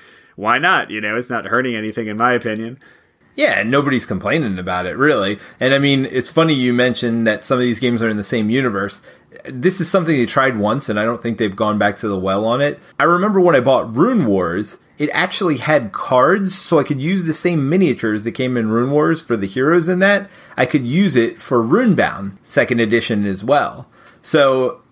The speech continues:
Speaker 2: they kinda tried to get you to, you know, "Hey, you already own this game, you have some heroes for it, why don't you go ahead and buy Runebound as well, and you can use these same heroes in it."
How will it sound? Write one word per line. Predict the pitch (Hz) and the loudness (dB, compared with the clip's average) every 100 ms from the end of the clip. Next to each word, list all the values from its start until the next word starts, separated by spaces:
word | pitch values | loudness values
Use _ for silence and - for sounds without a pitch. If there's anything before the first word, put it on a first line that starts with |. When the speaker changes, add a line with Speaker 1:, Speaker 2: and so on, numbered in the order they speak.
| 139 | -6
Speaker 2:
they | 147 143 | -2 -2
kinda | - 190 156 | 0 -2 -2
tried | - 160 | 0 -2
to | 135 | 0
get | 139 143 143 | -2 0 0
you | |
to, | 127 117 113 104 - | 2 2 2 -2 -6
you | 147 | -4
know, | 110 98 | 0 -2
"Hey, | 123 277 196 | 0 0 2
you | 95 110 | 0 2
already | 170 190 165 | 2 4 4
own | 170 143 | 2 0
this | 185 | -2
game, | 185 101 120 | 0 -4 -2
you | 127 | -2
have | 113 175 | -2 -2
some | 139 120 | -4 -4
heroes | 190 151 | -2 -2
for | - 95 104 | -4 -2 -2
it, | - - - - | -4 -12 -20 -6
why | 160 | -2
don't | 180 | -2
you | 135 | -2
go | 135 139 | 2 2
ahead | 139 | 2
and | 135 127 123 101 | -2 -4 -6 -4
buy | 120 117 131 135 131 135 _ - | -2 0 0 0 -4 -10 _ 0
Runebound | 160 208 139 113 117 117 | 2 2 2 2 2 0
as | 110 | 0
well, | 160 190 98 | 2 2 0
and | 98 | -4
you | 107 | -8
can | 113 | -6
use | 113 120 | -6 -4
these | 123 110 | -6 -6
same | 131 127 | -6 -6
heroes | 120 160 107 92 | -4 -4 -4 -6
in | 90 | -8
it." | 95 - | -8 -10